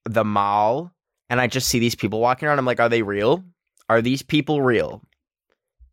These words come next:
Kobe, please, you need to lay down next to me, girl. Like, this whole licking thing, kinda crazy. Um, and so, but I've been thinking, like, like, no, like, everyone is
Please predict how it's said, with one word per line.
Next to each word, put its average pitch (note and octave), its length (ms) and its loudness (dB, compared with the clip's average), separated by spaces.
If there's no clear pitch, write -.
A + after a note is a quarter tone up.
Kobe, - 240 -10
please, G2+ 480 -8
you A#2 80 0
need B2+ 140 0
to G#2 80 0
lay G2 120 2
down F#2 180 -2
next - 220 -8
to G#2 60 -6
me, F#2+ 80 -4
girl. G2 320 -4
Like, - 260 -2
this A#2+ 240 0
whole A#2+ 160 4
licking A#2 400 0
thing, B2 200 2
kinda G#2 200 -2
crazy. E2 420 -6
Um, D#3+ 320 0
and E3+ 140 2
so, F3+ 400 4
but F3+ 280 2
I've F#3 180 -2
been A3 140 -4
thinking, C3+ 400 -2
like, A2+ 260 2
like, D3+ 300 0
no, D#3+ 340 0
like, B2 320 -4
everyone A3 480 0
is C#3+ 160 0